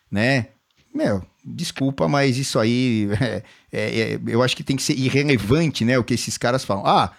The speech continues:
você recebeu uma crítica? Ó, ó, o cara se predispôs ali, ó, ele veio aqui, deu a cara pra bater também, porque você tá dando a cara pra bater, o outro tá dando a cara pra bater, o outro tá dando a cara pra bater. Então, esse fenômeno é normal, né?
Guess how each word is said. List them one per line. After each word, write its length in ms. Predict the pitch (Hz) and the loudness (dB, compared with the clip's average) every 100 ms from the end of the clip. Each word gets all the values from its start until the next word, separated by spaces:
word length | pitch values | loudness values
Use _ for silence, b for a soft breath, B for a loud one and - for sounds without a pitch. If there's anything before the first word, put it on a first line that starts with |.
| b | b
você 140 | - 392 359 | -8 0 0
recebeu 380 | 170 151 135 143 | 2 0 2 2
uma 160 | 120 | 2
crítica? 580 | - 123 165 - 113 87 b b _ | 2 -2 -2 -2 -2 -2 b b _
Ó, 280 | 127 117 101 | 0 0 0
ó, 440 | 110 123 156 120 | 0 2 4 2
o 20 | 98 | 0
cara 240 | 127 127 | 0 0
se 160 | 117 117 | -2 -6
predispôs 800 | - 123 104 - 117 139 123 | -2 -2 -2 -4 0 2 2
ali, 540 | 104 101 123 143 104 85 b - | 0 0 2 2 2 -2 b 0
ó, 240 | 135 127 | 2 4
ele 80 | 104 | 2
veio 300 | 95 135 127 | 2 4 2
aqui, 340 | - 120 135 | 0 -2 -2
deu 180 | 107 123 | 0 2
a 80 | 131 | 2
cara 220 | 135 135 | 2 2
pra 100 | 131 | 2
bater 300 | 123 113 120 | 2 2 0
também, 260 | 117 113 139 | -2 -2 -2
porque 140 | - | -2
você 260 | 147 - 233 | -2 -2 0
tá 120 | 196 | 0
dando 180 | 151 131 | 2 0
a 40 | |
cara 180 | 120 110 | 0 -2
pra 80 | 110 | -2
bater, 340 | 101 - 95 b b | -2 -2 -6 b b
o 80 | 123 | -2
outro 200 | 135 208 | 0 2
tá 40 | 180 | 0
dando 160 | 151 | 0
a 60 | 139 | 0
cara 160 | 127 | 0
pra 100 | 117 | 0
bater, 220 | 113 107 117 | -2 -4 -6
o 80 | 139 | -2
outro 200 | 196 226 | -2 -2
tá 40 | |
dando 160 | 139 131 | -2 -2
a 40 | |
cara 120 | 123 | -2
pra 120 | 113 110 | -2 -2
bater. 280 | 104 101 90 b b b | -4 -4 -8 b b b
Então, 340 | 127 185 202 - _ _ _ | 0 2 2 0 _ _ _
esse 180 | - - | -2 0
fenômeno 520 | 370 202 135 170 190 | 2 2 2 2 4
é 40 | 196 | 2
normal, 680 | 196 214 113 113 139 123 98 | 4 4 4 4 4 4 2
né? 260 | 110 143 | 2 2